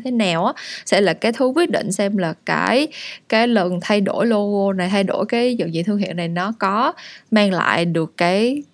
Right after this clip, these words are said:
cái giá trị tích cực nào hay không. Nhưng mà đó, đại khái là mình cảm thấy là cái quyết định của Pepsi, ờ, bản thân nó là một cái quyết định mà mình cảm thấy là khá thường gặp trong cái quá trình tái định vị thương hiệu. Tại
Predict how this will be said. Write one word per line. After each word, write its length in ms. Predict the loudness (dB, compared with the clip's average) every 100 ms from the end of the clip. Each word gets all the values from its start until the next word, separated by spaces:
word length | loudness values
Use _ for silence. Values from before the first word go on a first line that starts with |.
| _ -4
cái 140 | 0
giá 180 | 2 2
trị 320 | 2 0 0 -2
tích 160 | -2
cực 160 | -2 -2
nào 120 | -2
hay 120 | -2
không. 320 | 0 0 2 -2 -10 -18 -8
Nhưng 180 | 0 2
mà 200 | 2 2
đó, 240 | 2 2 2
đại 140 | 0
khái 200 | 2 2
là 120 | 4
mình 200 | 2 0
cảm 220 | -2 -4
thấy 180 | -2 0
là 120 | 0
cái 400 | 0 0 2 2 0
quyết 160 | 0
định 260 | 0 -2 -4
của 120 | -4
Pepsi, 540 | -4 -4 0 4 4 2 -6 -14 -8
ờ, 380 | -2 2 2 0 0
bản 180 | 0 0
thân 420 | 0 -2 0 2
nó 280 | 2 2 2
là 240 | 2 2 0
một 120 | -2
cái 160 | 0
quyết 180 | 0 0
định 240 | 0 0 0
mà 140 | -2 -4 _ _
mình 220 | -2 0
cảm 260 | -2 -2 -2
thấy 260 | 0 0 0
là 220 | 0 -2 -2
khá 260 | 0 0
thường 300 | 0 0 0
gặp 220 | 0 -2 -4 -6
trong 320 | -4 -2 -2
cái 180 | -2 -2
quá 140 | -2
trình 400 | 0 -2 -2 -4 -8 _
tái 360 | 0 2 2 0
định 280 | 0 -2 -2
vị 200 | 0 0
thương 220 | 0 0
hiệu. 300 | 2 2 -2 -4 -14 -16 -4
Tại 140 | -2